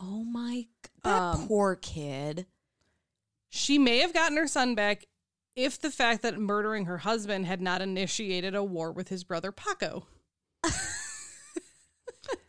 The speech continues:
Speaker 2: But for Griselda, this was just
Speaker 1: Goddamn.
Speaker 2: another problem to be solved. However, before long,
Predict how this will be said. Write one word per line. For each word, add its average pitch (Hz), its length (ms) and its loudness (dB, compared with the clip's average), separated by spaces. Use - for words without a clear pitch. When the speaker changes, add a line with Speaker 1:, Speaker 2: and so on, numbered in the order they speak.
Speaker 2:
But 269 160 6
for 302 140 4
Griselda, 247 580 6
this 226 220 4
was 226 120 0
just 226 140 4
Speaker 1:
Goddamn. 240 160 6
Speaker 2:
another 208 340 6
problem 180 640 2
to 185 120 -6
be 185 140 -2
solved. - 720 -4
However, 226 680 6
before 262 400 4
long, 190 600 4